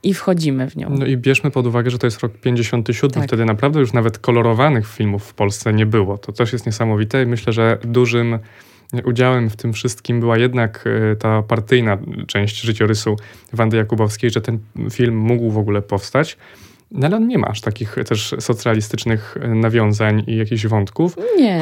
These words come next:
Speaker 2: Chociaż jest takie główne przesłanie, które myślę, że trochę jest takie socjalistyczne, a na pewno po linii partyjnej, czy po linii władzy ówczesnej, że dzieci, zobaczcie, nie bierzcie się za zmianę i za reformowanie
Speaker 1: <laughs>
Speaker 2: systemu.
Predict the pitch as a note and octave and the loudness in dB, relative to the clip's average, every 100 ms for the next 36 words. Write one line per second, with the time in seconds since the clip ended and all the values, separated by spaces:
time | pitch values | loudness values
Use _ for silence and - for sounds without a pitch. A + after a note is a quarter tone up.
0 | D3+ A#2 D#3 D3 D#3 - B2+ C3+ - C3 | 2 2 4 2 0 -4 0 0 0 -2
1 | B2 A2+ C3+ D#3+ C3 A2 - A2+ - A2+ | -2 -4 2 4 4 2 0 -4 0 2
2 | A2+ G#2+ A#2+ C3+ C3 A#2+ - - - C3 | 2 0 0 2 2 0 -2 -4 2 4
3 | B2+ A2 A2 G#2 G#2+ A2 - G#2+ G#2 C3 | 4 2 -2 -4 -4 -4 0 0 0 -2
4 | - B2+ A#2 A#2 A#2+ A#2 A2 A#2+ A#2+ A2 | -2 -2 0 0 0 -2 0 0 0 0
5 | A2 G#2+ G#2 G#2+ C#3 F#3 - - - - | 0 -2 0 2 2 0 -6 -20 -20 -6
6 | - A2 A2 G#2+ G#2 G#2+ A2 - A2 - | 0 2 2 2 2 2 -2 -2 -4 0
7 | D#3 D3 A#2+ A#2 A2+ A2 B2 C3 B2 A2 | 0 2 2 0 -2 0 0 2 0 0
8 | A2+ - - C#3 A2 A2+ A#2 - A2 A2+ | 0 -2 0 2 4 2 0 -4 0 0
9 | G#2 G#2+ G#2 A2+ B2 C3 A#2 A2+ A2 A2+ | 2 0 2 4 4 2 2 0 0 0
10 | A2+ A2+ A2 A2+ A2+ A2 G#2 - A#2 - | 2 4 4 4 4 4 2 2 0 0
11 | G3+ A#3 | 0 0